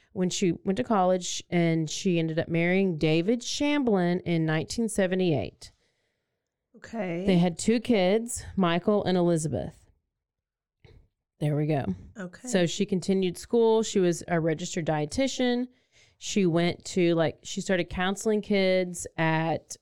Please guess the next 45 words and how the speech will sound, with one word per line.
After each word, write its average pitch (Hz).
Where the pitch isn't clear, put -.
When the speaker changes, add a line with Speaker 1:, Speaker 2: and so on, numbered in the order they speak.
Speaker 1:
Memphis 170
State 185
University. 165
And 175
she 240
basically 208
was 214
like, 196
"I'm 180
a 262
success 240
story 180
because 214
when 175
I 160
went 285
to 285
college, 190
I 175
gained 262
weight 170
and 233
then 175
I 185
lost 254
weight 185
and 214
I 214
kept 208
it 202
off. 269
And 196
so 202
now 202
I'm 214
gonna 214
teach 208
you 180
how 160
to 156
do 151
that -
successfully." -
Speaker 2:
Okay, 294
okay. 311